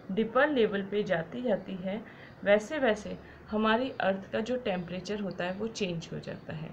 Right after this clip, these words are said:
It means जैसे मान लो thirty and थर्टी फ़ाइव meter distance है तो उस पर one degree Celsius temperature change होगा। नेक्स्ट हमारा पॉइंट आ जाता है the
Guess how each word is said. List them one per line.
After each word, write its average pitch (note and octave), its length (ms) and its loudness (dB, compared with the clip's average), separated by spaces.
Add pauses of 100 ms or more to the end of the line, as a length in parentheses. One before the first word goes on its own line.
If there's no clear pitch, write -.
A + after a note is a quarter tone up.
(400)
It G3 220 -4
means A#3+ 280 -2
जैसे G#3+ 380 2 (440)
मान A3+ 240 2
लो A#3 140 -2 (180)
thirty A3 380 2 (160)
and A#3+ 240 -2
थर्टी A3 300 0 (140)
फ़ाइव G3+ 320 2
meter E3+ 280 -6 (120)
distance - 560 -8
है - 100 -10 (440)
तो C4+ 120 -2
उस A#3+ 180 -2
पर D4+ 180 -2
one A3 280 6
degree A#3 300 -2
Celsius G3+ 540 -2
temperature F3 540 -2 (360)
change E3 360 -2
होगा। - 280 -10 (480)
नेक्स्ट G#3 340 0
हमारा D#4 380 2
पॉइंट A3 280 0
आ G#3 80 2
जाता F3 360 -2
है F3+ 240 -2 (1300)
the B3+ 180 10